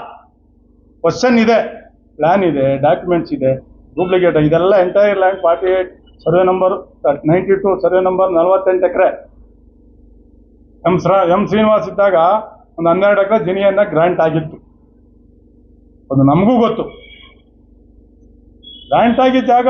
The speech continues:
ಬಿಟ್ಟು ಮಿಕ್ಕಿದ್ದೆಲ್ಲ ಎಲ್ಲಪ್ಪ ಜಾಗಗಳು. ಇವತ್ತು ನೋಡಿದ್ರೆ ಫೈಲ್ ತೆಗಿಸ್ತಾರೆ,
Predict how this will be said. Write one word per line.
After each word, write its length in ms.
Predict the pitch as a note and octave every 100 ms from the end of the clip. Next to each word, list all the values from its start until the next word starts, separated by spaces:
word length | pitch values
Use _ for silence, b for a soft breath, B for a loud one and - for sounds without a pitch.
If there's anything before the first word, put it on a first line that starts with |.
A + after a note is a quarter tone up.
| A#3
ಬಿಟ್ಟು 220 | A#3+ B3
ಮಿಕ್ಕಿದ್ದೆಲ್ಲ 500 | A3+ A3+ B3+ B3+ B3
ಎಲ್ಲಪ್ಪ 340 | B3 A#3 A#3+ A#3
ಜಾಗಗಳು. 640 | G#3+ A3+ A3+ A#3+ D4 C#4+ - _ _ _ _ - - _ _ _ _ _ _ _ - _
ಇವತ್ತು 240 | D#3+ F3 F3+
ನೋಡಿದ್ರೆ 340 | A3 G#3+ G#3
ಫೈಲ್ 240 | G3 G#3 G#3
ತೆಗಿಸ್ತಾರೆ, 800 | G3 F#3+ F#3+ D#3+ E3 F3+ F3+